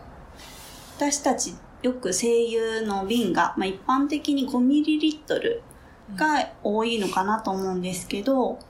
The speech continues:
それの五倍、まあ、グラムとミリリットルでちょっと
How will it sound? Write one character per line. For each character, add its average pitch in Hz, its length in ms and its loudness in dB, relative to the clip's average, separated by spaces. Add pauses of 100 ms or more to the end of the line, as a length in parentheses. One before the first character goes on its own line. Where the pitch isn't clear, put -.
(280)
そ - 180 -4
れ 226 120 -2
の 208 120 0
五 185 180 -2
倍、 240 360 2 (240)
ま 220 120 2
あ、 - 20 -2
グ 220 140 0
ラ 247 120 4
ム 262 140 4
と 269 120 0
ミ 254 160 4
リ 254 160 0
リ 254 100 0
ッ 254 80 -6
ト - 100 -4
ル 165 80 0
で 165 100 0
ち - 120 -2
ょ - 20 0
っ 254 60 -6
と - 320 -2